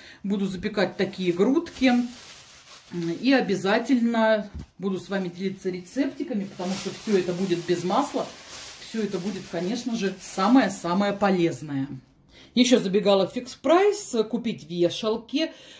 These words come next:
У меня, в принципе, с Fix Price собралось уже немного там покупок. Тоже хочу с вами поделиться, обязательно поделюсь. Поэтому, ну, это будет в другом видео. На этом мои покупки закончились. В принципе, ничего лишнего я не взяла.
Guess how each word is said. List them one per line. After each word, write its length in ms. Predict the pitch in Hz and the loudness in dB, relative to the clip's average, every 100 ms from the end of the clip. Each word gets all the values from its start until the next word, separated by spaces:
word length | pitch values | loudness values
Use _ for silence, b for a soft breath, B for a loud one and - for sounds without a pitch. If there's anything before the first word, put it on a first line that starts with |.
| B | B
У 60 | |
меня, 180 | 220 240 | 2 2
в 80 | - | 2
принципе, 340 | 214 190 - | -2 -2 -4
с 140 | 165 - | -10 -8
Fix 240 | 202 - | -8 -6
Price 260 | 208 208 - | 2 2 0
собралось 760 | 139 170 190 190 185 214 202 | -2 0 2 2 2 2 0
уже 160 | 180 160 | 0 -2
немного 720 | 175 175 214 233 214 165 160 156 | -2 0 0 2 2 2 0 -2
там 180 | 180 170 | -2 -2
покупок. 640 | - 240 339 - 185 175 170 - | 0 0 0 0 2 2 0 0
Тоже 180 | 202 | 0
хочу 260 | 160 175 175 | 0 -6 -6
с 100 | - | -2
вами 200 | 170 170 | 2 2
поделиться, 560 | 160 170 196 254 262 180 | 0 -2 0 0 0 -2
обязательно 540 | 165 165 170 165 165 | 0 0 0 0 -4
поделюсь. 520 | 165 185 220 320 330 B B B B B | -4 -2 4 6 4 B B B B B
Поэтому, 320 | - 196 196 190 | 0 0 2 4
ну, 160 | 247 | 6
это 180 | 254 240 | 6 2
будет 280 | 170 214 160 | -2 -2 -2
в 60 | |
другом 360 | 165 165 185 185 | -2 0 0 -2
видео. 380 | 170 135 147 143 B B | -4 -8 -12 -14 B B
На 120 | 214 | -2
этом 180 | 214 170 | 0 0
мои 160 | 175 165 | 0 0
покупки 440 | 185 180 175 - | -2 -4 -8 -6
закончились. 600 | 165 180 330 349 226 175 | -4 0 0 0 -4 -4
В 60 | - | -4
принципе, 400 | 220 214 - 165 | 0 0 -2 -2
ничего 320 | 170 185 185 | -2 0 0
лишнего 420 | 202 - 175 165 | 0 -2 -2 -2
я 220 | 165 175 | 0 0
не 120 | 160 | -2
взяла. 500 | 151 135 190 220 294 | -6 -4 2 4 2